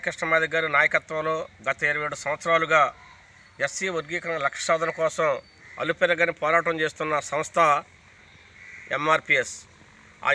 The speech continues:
ఎంఆర్పీఎస్ నాయకత్వంలో మందా కృష్ణమాది గారి నాయకత్వంలో మరి ఇరవై ఏడు సంవత్సరాలుగా సుదీర్ఘంగా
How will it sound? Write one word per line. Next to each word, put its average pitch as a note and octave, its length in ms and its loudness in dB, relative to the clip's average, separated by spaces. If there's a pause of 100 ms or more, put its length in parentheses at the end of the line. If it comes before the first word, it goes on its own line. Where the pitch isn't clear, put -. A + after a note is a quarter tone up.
ఎంఆర్పీఎస్ F3 640 2 (720)
నాయకత్వంలో E3+ 640 4 (760)
మందా E3 220 2 (100)
కృష్ణమాది E3 500 2
గారి D#3+ 220 2 (440)
నాయకత్వంలో E3+ 640 4 (580)
మరి D#3+ 140 2 (120)
ఇరవై D#3+ 200 0 (120)
ఏడు D3+ 140 -4 (280)
సంవత్సరాలుగా F3+ 560 0 (200)
సుదీర్ఘంగా E3+ 560 2